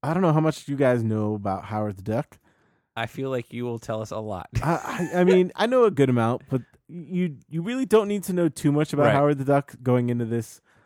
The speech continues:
Speaker 1: Um, you get that he's from another dimension. Um, he came through a nexus of realities. But it, basically everything expla-, is explained throughout the story. Um, but God, this story is so fun. So it starts off with, uh, um,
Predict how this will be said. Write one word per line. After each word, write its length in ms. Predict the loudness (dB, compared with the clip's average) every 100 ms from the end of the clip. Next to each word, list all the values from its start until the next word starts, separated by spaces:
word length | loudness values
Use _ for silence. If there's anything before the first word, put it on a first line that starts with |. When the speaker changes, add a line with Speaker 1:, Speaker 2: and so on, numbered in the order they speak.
| _ _ _ -8
Speaker 1:
Um, 500 | -4 -2 -4 -4 -8 _
you 120 | -10 -2
get 200 | -2 -2
that 120 | -4
he's 340 | -2 -2 -4
from 200 | -6 -6
another 200 | -4 -4
dimension. 840 | -2 -2 -2 -2 0 0 0 -4 -8 _ _
Um, 400 | -16 -12 -12 -12 -12
he 120 | -10
came 240 | -8 -8
through 160 | -8 -8
a 20 |
nexus 320 | -8 -10 -14
of 80 | -10
realities. 400 | -4 -2 -2 -6 -14 -16 -8
But 120 | -2
it, 120 | 0
basically 280 | 0 0 2
everything 280 | 4 4 2
expla-, 320 | 2 0 -2
is 160 | 0 -2
explained 460 | -4 -4 -2 -2 -2
throughout 240 | -2 -2
the 80 | -6
story. 360 | -8 -6 -6 -8 _ _ _ _ _ _ -2
Um, 600 | 0 2 0 -2 -6 -12 _ _ _ _ _
but 100 | -12
God, 200 | -6 -6
this 120 | -4 -4
story 180 | 0 0
is 80 |
so 180 | 0 -2
fun. 400 | -2 -4 -4 -6
So 160 | -4 -2
it 60 |
starts 260 | 2 2 4
off 240 | 4 4
with, 180 | 2 0
uh, 300 | 2 2 2 -2 _ _ _ _ _ _ _ -8
um, 500 | -4 -2 -2 -4